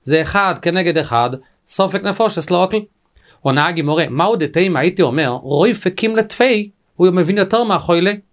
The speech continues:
קומש מלון שלא, אפשר לסמוך על החולה ולתת לו לאכול. עוד הלכה אומר רבי ינאי, רויפא אינו צורך, הוא צריך לאכול ביום כיפור,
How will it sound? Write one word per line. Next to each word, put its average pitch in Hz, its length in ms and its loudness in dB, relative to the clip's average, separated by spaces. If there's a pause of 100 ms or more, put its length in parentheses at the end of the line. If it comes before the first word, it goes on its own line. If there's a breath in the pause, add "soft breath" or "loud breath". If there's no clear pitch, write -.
(180)
קומש 151 460 0
מלון 185 340 0
שלא, 160 420 0 (240)
אפשר 185 280 0
לסמוך 185 480 -2
על 143 100 2
החולה 190 420 0
ולתת 165 320 0
לו 160 60 0
לאכול. 139 380 -4 (760 soft breath)
עוד 208 180 2
הלכה 190 280 0
אומר 180 200 0
רבי 143 140 0
ינאי, 147 240 -2 (420 soft breath)
רויפא 202 480 2
אינו 196 280 2
צורך, 196 560 0 (220)
הוא 160 120 -6
צריך 240 300 0
לאכול 202 260 2
ביום 185 120 0
כיפור, 165 380 -4